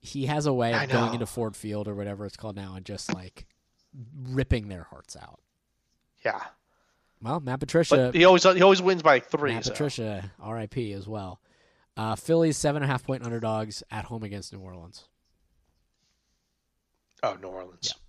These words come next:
Speaker 2: Oh, no, no, no, wait, wait, wait. Drew Brees is gone, right?
Speaker 1: He is.
Speaker 2: I would, uh, I actually would take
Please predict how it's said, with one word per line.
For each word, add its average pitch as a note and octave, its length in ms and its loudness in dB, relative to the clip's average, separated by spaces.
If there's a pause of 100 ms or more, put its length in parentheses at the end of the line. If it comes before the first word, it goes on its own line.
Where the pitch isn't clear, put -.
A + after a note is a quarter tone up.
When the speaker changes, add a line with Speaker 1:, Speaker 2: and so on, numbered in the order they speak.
(160)
Speaker 2:
Oh, F3+ 120 6
no, F#3 140 8
no, F3+ 140 8
no, E3 140 6
wait, B2+ 140 2
wait, C#3 140 2
wait. C3+ 260 0
Drew C#3+ 120 0
Brees C#3+ 240 -2
is A2+ 120 -4
gone, G#2+ 200 -14
right? A#2+ 220 -8 (480)
Speaker 1:
He F3+ 180 2
is. D3 540 0 (1120)
Speaker 2:
I C3 120 6
would, F3 260 6
uh, D#3 560 10
I C#3 120 2
actually A3 260 2
would F#3 80 -12
take D#3+ 280 -4